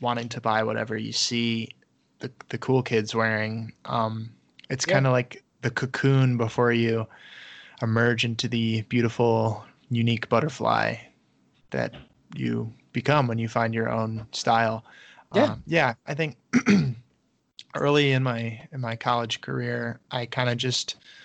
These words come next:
Speaker 1: wore whatever was popping on the, on the Instagram feed, you know, a lot of Antisocial Social Club,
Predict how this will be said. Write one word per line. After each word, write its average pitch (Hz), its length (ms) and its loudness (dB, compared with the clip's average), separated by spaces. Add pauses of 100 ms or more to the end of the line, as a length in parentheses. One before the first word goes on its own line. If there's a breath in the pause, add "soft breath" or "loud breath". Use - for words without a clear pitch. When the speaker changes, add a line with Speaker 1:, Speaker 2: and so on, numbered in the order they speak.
(720 loud breath)
Speaker 1:
wore 131 340 4
whatever 143 400 0
was 139 380 0
popping 139 480 0
on 127 180 0
the, 123 280 -2
on 123 160 -4
the 131 100 -2
Instagram 139 520 0
feed, 131 360 0
you 127 60 0
know, 123 160 4
a 120 40 2
lot 120 180 4
of 120 140 -4
Antisocial 127 640 0
Social 123 340 -2
Club, 123 380 2